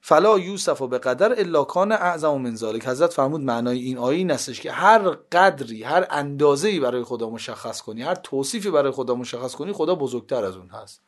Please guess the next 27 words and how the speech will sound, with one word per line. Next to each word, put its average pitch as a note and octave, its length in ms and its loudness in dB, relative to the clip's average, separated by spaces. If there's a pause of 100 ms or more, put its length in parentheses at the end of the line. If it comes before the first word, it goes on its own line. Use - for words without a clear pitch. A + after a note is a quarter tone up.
(180)
یعنی B2 180 -2
منزه A#2+ 580 0
از F#2+ 380 -4
اون F#2+ 140 -12
هست. - 480 -16 (1800)
بعد A3 240 8
حضرت G#3 360 0
فرمود، F#3 400 0
این G#3+ 140 -2
تعبیر A#2+ 340 0
رو A#2+ 60 -4
کار A2 240 0
دارم A2+ 240 -6
دقت C#3 340 2
کنید، G3 360 -2 (120)
دو E3 100 2
تا E3 120 -2
تعبیر D#3 420 -2
بسیار D3+ 760 6
مهم D3+ 340 2
در A2 120 4
این G#2 140 -4
باب G2 220 -2
داریم، F#2+ 300 -4 (100)
در A2 120 6
همین B2 240 2
حدیث A2 480 -2